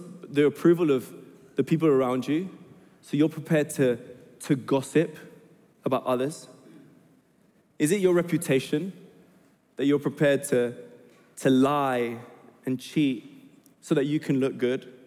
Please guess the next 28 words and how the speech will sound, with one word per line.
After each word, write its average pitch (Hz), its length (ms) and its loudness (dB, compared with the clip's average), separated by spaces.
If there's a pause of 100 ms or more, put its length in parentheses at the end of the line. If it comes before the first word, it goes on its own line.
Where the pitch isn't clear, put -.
(1500)
Is 135 160 -2
it 156 100 0
a 147 60 2
job 147 400 0 (720)
that - 100 -4
you're 143 100 2
prepared 143 480 -2
to 123 240 -2 (340)
self-promote 139 840 0 (800)
so - 140 -10
that 123 100 -2
you 139 120 -2
can 143 140 -4
be 131 80 -4
seen 139 380 -2
and 120 180 -6 (2000)
make 135 160 -4
yourself 139 360 -2
look 135 220 2
good 135 360 2 (840)
when 131 160 -4
really 135 200 0
you 127 140 -2
know 131 120 -4
you're 127 120 -2
not 127 220 -8
doing 127 260 -2
it? 120 160 -10